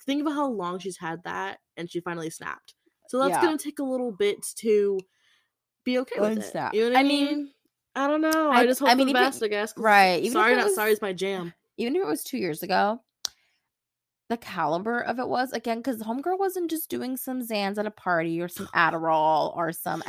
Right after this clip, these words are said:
Speaker 1: Or smoking a
Speaker 2: acid.
Speaker 1: joint.
Speaker 2: Yeah, she was doing, like, actual injection drugs and, like, smoking crack, which is, like, I thought she was too rich to <laughs> smoke crack, but,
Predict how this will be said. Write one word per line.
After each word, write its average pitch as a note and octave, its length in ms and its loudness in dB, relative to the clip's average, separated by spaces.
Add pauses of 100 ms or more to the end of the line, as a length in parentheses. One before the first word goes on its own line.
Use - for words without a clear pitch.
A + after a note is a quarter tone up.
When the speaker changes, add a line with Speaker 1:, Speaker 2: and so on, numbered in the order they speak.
Speaker 1:
Or D4 120 2
smoking A#3+ 400 0
a A3 60 2
Speaker 2:
acid. - 20 0
Speaker 1:
joint. D#3+ 440 -10 (260)
Speaker 2:
Yeah, G#3+ 200 0 (120)
she D4+ 200 -2
was G#4+ 200 -2
doing, G4 340 0
like, B3+ 260 4
actual A3 520 4
injection G3+ 720 -4
drugs A3+ 720 4
and, F3+ 160 -2
like, D#3+ 160 -6 (540)
smoking A#3 380 0
crack, F#3 540 4
which B3 160 -8
is, A#3+ 100 -8
like, B3+ 200 -6 (400)
I G#3+ 60 -8
thought D#4+ 120 -6
she - 100 -2
was E4+ 100 -4
too B3 180 -2
rich E3+ 220 -2
to F#3 100 -2
<laughs> - 0 -
smoke - 380 -2
crack, - 320 -2
but, E3 360 2